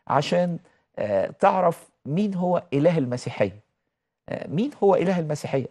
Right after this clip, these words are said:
هو حقيقي إله مختلف، هو إله، آه، تكلم مع موسى عبده، هو إله دعا إبراهيم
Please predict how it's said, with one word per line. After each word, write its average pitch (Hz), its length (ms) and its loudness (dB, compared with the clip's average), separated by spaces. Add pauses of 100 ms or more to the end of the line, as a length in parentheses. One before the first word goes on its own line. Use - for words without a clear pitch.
هو 160 200 4
حقيقي 165 460 0
إله 156 180 2
مختلف، 139 400 -2 (380)
هو 160 160 6
إله، 151 400 4 (580)
آه، 113 800 0 (180)
تكلم 147 720 4
مع 90 240 0
موسى 90 340 -4
عبده، - 400 -8 (560)
هو 160 180 6
إله 147 460 4 (400)
دعا 165 560 4
إبراهيم 143 500 2